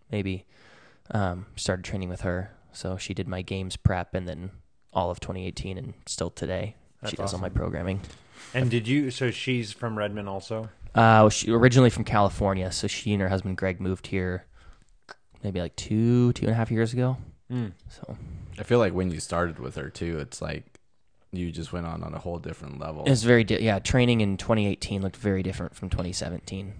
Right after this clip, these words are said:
Speaker 1: It's probably doing three times as much just sheer volume and time in the gym
Speaker 2: And
Speaker 1: as
Speaker 2: then
Speaker 1: before.
Speaker 2: I'm assuming, I,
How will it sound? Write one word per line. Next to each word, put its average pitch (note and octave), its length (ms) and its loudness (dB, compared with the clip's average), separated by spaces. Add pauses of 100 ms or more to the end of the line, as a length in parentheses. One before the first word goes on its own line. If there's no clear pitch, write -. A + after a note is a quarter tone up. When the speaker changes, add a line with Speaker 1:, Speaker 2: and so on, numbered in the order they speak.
(120)
Speaker 1:
It's - 100 -20
probably G2 220 -2
doing F#2 300 -2 (680)
three - 220 -8
times E2+ 600 -6 (100)
as G2 140 -6
much F#2 380 -8
just F#2 200 -10 (380)
sheer G2 260 -2
volume F2+ 460 -4
and F#2 100 -8
time E2+ 240 -6
in F2+ 80 -8
the F#2 80 -8
gym - 440 -8 (680)
Speaker 2:
And C#3+ 80 0
Speaker 1:
as C3 60 2
Speaker 2:
then B2 240 4
Speaker 1:
before. - 280 -4
Speaker 2:
I'm A#2+ 160 2
assuming, B2+ 640 -2
I, A#2+ 100 -2